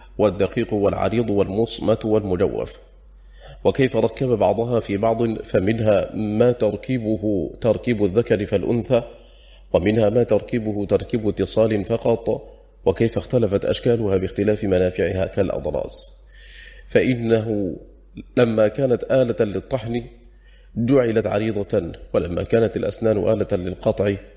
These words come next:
جعلت مستدقة محددة، ولما كان الإنسان محتاجا إلى الحركة بجملة بدنه وبعض أعضائه للتردد في حاجته،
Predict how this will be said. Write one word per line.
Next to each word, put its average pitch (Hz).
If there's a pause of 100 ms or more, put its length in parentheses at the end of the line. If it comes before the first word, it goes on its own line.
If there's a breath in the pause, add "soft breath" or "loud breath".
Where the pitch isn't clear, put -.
جعلت 98
مستدقة 95 (200)
محددة، 87 (1400 loud breath)
ولما 117
كان 156
الإنسان 135
محتاجا 120
إلى 107
الحركة 110
بجملة 104
بدنه 104
وبعض 104
أعضائه 95
للتردد 104
في 92
حاجته، 107